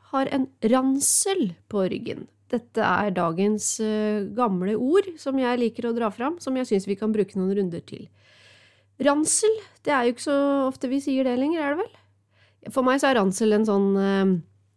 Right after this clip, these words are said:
brun skinnsekk med en bæremeis, sånn som jeg hadde i hvert fall når jeg gikk på ungdomsskolen. Og i den ranselen så finner du i dag, eh, en lykkepose. <laughs> Ja, det er reklame.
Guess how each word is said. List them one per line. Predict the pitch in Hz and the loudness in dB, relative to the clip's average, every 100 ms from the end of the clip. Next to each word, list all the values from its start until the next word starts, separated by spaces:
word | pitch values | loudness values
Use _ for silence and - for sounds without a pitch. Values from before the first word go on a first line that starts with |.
| - | -4
brun | 190 196 190 202 202 | 0 2 4 4 2
skinnsekk | 190 196 170 214 - - | 0 -2 -2 -6 -8 -4
med | 202 185 180 | -2 0 0
en | 180 185 185 185 180 | 0 0 0 -2 -2
bæremeis, | 180 175 170 285 - - - - - | -2 -4 -4 -6 -4 -6 -6 -14 -20
sånn | - 190 | -12 -6
som | 202 196 190 | -4 -2 -4
jeg | 190 175 170 | -4 -4 -4
hadde | 185 180 | -6 -6
i | |
hvert | 190 190 | -8 -8
fall | - 370 311 | -8 -8 -4
når | 247 | -2
jeg | 220 | -2
gikk | 214 | 0
på | 226 | -2
ungdomsskolen. | 190 190 220 254 - - - - | -2 -4 -6 -8 -12 -20 -16 -2
Og | 320 - | 0 4
i | 320 349 | 4 4
den | 339 320 | 4 4
ranselen | 247 202 190 233 240 247 196 - | 4 2 0 -2 2 2 0 -4
så | - 285 311 320 311 | -6 0 4 4 2
finner | 196 190 185 | 2 2 2
du | |
i | 190 - | 0 0
dag, | 202 190 - 185 196 | 0 0 -2 -2 0
eh, | 196 190 190 170 - _ _ _ _ _ _ _ - - | 2 4 2 0 -4 _ _ _ _ _ _ _ -10 -2
en | 180 | 0
lykkepose. | 185 190 190 196 - - - - | 0 -2 -8 -6 -6 -6 -8 0
<laughs> | 269 - 339 - 247 233 285 359 - - - - - | 2 6 6 6 4 2 -2 -6 -10 -20 -20 -10 -2
Ja, | 147 - | -2 0
det | 247 - | 2 4
er | 220 226 | 6 6
reklame. | 240 247 233 202 220 254 | 4 4 4 4 4 2